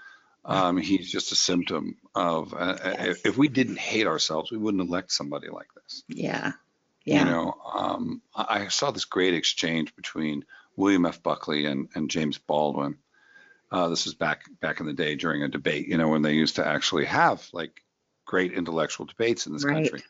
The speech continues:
Speaker 2: Orators and, oh, yeah. Mm.
Speaker 1: And, uh, you know, William F. Buckley was, you know, a-,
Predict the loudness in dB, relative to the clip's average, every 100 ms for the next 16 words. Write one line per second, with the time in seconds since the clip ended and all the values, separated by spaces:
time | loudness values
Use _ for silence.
0 | 6 10 10 8 6 8 6 6 4 4
1 | 6 6 6 4 0 0 -4 2 8 8
2 | 6 _ _ -12 -2 2 4 4 2 2
3 | 0 -2 -4 0 2 4 4 4 2 0
4 | -2 0 -2 -2 -2 -6 _ _ -4 0
5 | 0 -4 -14 _ _ -4 -4